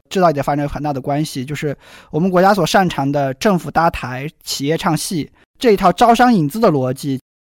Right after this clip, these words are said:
包括我们能够看到中国非常发达的这个公路网，实现了大城市和农村一起的这种工业化的同步。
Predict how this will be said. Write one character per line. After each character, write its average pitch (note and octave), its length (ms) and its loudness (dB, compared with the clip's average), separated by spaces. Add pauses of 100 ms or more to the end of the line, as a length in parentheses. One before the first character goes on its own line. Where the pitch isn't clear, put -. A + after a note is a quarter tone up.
(100)
包 G3 180 6
括 F3+ 400 4 (200)
我 D3+ 120 0
们 D#3 140 4
能 D#3 100 2
够 F3 140 2
看 F3+ 180 0
到 D#3 140 2
中 F#3+ 240 0
国 D3+ 140 0
非 G#3 240 2
常 C#3+ 200 -2
发 E3+ 320 2
达 C3 240 -4
的 C3+ 220 -8
这 C#3 220 -2
个 C3 160 -8
公 D#3 180 0
路 F3 160 2
网， B2 240 -4 (180)
实 - 280 -2
现 E3+ 200 0
了 C3+ 220 -6 (140)
大 F3+ 180 2
城 C#3+ 220 -2
市 D#3+ 160 -6
和 D3+ 120 -2
农 C#3+ 280 -2
村 E3 200 -6
一 F#3 140 -6
起 B2+ 380 -8
的 B2+ 120 -12
这 C#3+ 120 -10
种 C3 160 -10
工 E3 180 0
业 E3+ 100 0
化 C#3+ 200 0
的 C3 100 -6
同 C3 260 -6
步。 F3+ 220 -6